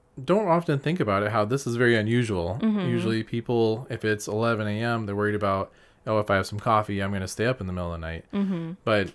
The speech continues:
Speaker 1: we can actually have coffee and go right to sleep
Speaker 2: Anytime.
Speaker 1: afterwards.
Speaker 2: I can literally pull a shot and go to
Speaker 1: <laughs> Yeah.
Speaker 2: sleep.
Speaker 1: So when I discovered this myself, uh, was actually when I was a kid.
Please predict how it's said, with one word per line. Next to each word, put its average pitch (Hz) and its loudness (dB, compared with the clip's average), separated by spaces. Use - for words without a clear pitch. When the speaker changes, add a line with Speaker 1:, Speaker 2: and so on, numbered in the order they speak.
Speaker 1:
we 131 0
can 131 -2
actually 107 -2
have 92 -2
coffee 90 -2
and 90 -6
go 90 -4
right 87 -2
to - -12
sleep 127 -4
Speaker 2:
Anytime. 208 0
Speaker 1:
afterwards. 170 -6
Speaker 2:
I 214 0
can 202 0
literally 190 -4
pull 180 -6
a 175 -6
shot 175 -4
and 175 -8
go - -6
to 135 2
Speaker 1:
<laughs> 113 0
Yeah. 131 2
Speaker 2:
sleep. 214 -6
Speaker 1:
So 143 6
when 139 2
I 156 4
discovered 113 2
this 104 -2
myself, 110 0
uh, 110 2
was 113 -4
actually 127 2
when 113 0
I 139 4
was 139 2
a 117 -2
kid. 98 -2